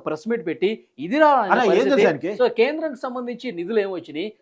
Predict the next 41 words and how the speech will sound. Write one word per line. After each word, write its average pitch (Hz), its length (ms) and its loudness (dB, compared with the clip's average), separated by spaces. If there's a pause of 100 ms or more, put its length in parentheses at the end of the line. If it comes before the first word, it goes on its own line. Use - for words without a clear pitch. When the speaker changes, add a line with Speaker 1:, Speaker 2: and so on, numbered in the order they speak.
(140)
Speaker 1:
పోలవరం 262 340 4
ప్రాజెక్టు 208 380 0
డయాఫ్రామ్ 214 580 -2
వాల్ 185 220 0
ఏంటి, 151 280 0
అసలు 160 200 -4
ఏ 156 140 -2
పరిస్థితిలో 196 500 -4
ఉంది, 185 260 0 (140)
ఎప్పుడు 254 320 2
కడతారు? 196 600 2 (180)
అనిల్ 233 240 -2
కుమార్ 254 200 0
యాదవ్ 240 180 4
అంతకుముందు 240 340 0
అదే 240 160 8
పని 240 220 -2
చేసిండు. 208 280 -4 (300)
ఇప్పుడు 240 220 0
అంబటి 240 340 0
రాంబాబు 247 300 0
కూడా 233 160 6
తీసుకో, 233 300 0 (380)
ఈయన 226 160 2
ఛార్జ్ 233 320 -4
తీసుకున్న 233 320 -10
తర్వాత 226 220 -4
కూడా, 226 200 2
ఈయన 226 200 0
మంత్రి 226 240 0
అయిన 220 100 2
తర్వాత 214 180 -4
కూడా 233 240 2 (220)
అసలు 214 220 -2
దాని 196 320 0
గురించి 311 320 -4
మాట్లాడట్లా. 269 640 0 (400)
అసలు 240 200 0
నీటిపారుదల 277 680 0
శాఖకి 262 400 -4
సంబంధించి 254 640 -6